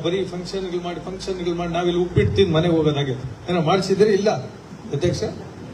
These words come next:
ತಿನ್ನೋದು ಉಪ್ಪಿಟ್ಟು, ಬಿಸಿಬೇಳೆ ಭಾತ್ ತಿನ್ನೋದು ನಾವು ಹೋಗೋದು.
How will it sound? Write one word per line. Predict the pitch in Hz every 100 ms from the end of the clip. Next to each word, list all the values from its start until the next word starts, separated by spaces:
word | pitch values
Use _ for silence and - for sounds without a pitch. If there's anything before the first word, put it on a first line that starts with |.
| 147 127 - - - - - - - - - -
ತಿನ್ನೋದು | 233 240 233
ಉಪ್ಪಿಟ್ಟು, | 226 233 240 262 277 226
ಬಿಸಿಬೇಳೆ | 190 190 202 190
ಭಾತ್ | 170 165
ತಿನ್ನೋದು | 196 240 254
ನಾವು | 214
ಹೋಗೋದು. | 147 151 131 - -